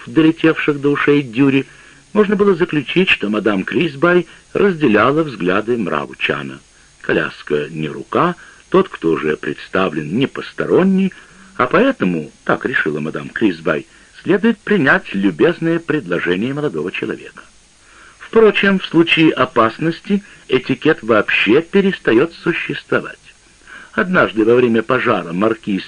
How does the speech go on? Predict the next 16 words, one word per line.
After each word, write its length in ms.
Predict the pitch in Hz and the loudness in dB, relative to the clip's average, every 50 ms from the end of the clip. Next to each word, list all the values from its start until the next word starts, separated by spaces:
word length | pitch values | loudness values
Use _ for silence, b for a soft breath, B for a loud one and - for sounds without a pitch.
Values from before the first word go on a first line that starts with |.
| - | -8
Привадьер 760 | - 92 92 87 98 92 87 82 85 110 190 196 170 - - - B B B B B B B | -6 -4 0 0 0 0 0 -2 -4 -2 0 0 0 -2 -4 -6 B B B B B B B
вынес 360 | - 127 185 180 165 139 - | 0 0 2 2 2 0 0
красавицу 640 | - - 135 131 - - 165 147 135 - - 135 | -2 -2 -2 0 0 0 0 0 0 0 -2 -4
Бланку 460 | 120 98 110 139 147 143 127 - 131 113 | -2 0 2 2 2 2 0 0 0 0
Монморанси 880 | 110 123 127 120 117 107 101 95 90 85 - - - - 196 202 - B B B B B | 0 0 -2 0 0 0 -2 -2 -4 -6 -8 -10 -8 -4 -4 -4 -4 B B B B B
прямо 300 | - 190 208 196 180 170 | 0 2 4 4 4 2
из 140 | 165 - | 0 0
постели 400 | - 147 135 - - - 160 147 | -2 -4 -4 -2 0 0 2 2
в 80 | 135 131 | 2 2
одной 280 | 135 123 135 135 135 - | 2 0 0 0 -2 0
сорочке, 600 | - 139 127 117 92 - - - - - - - b b b b b b | 0 0 2 2 2 0 -2 -6 -10 -10 -14 -20 b b b b b b
и 220 | - 120 131 143 | -4 0 2 2
башни 640 | 143 143 151 175 190 175 156 - - 180 190 190 190 | 0 0 2 2 4 4 4 2 0 2 2 2 4
Нотр-Дам 720 | 185 170 156 147 - - 180 170 147 139 139 143 147 127 - | 4 4 2 2 2 0 -2 -2 0 2 2 2 0 -2 -2
из-за 300 | - 160 160 139 135 147 | -2 -2 -2 0 2 2
этого 460 | 120 117 113 - - 135 135 147 143 | 4 4 2 2 2 2 2 2 2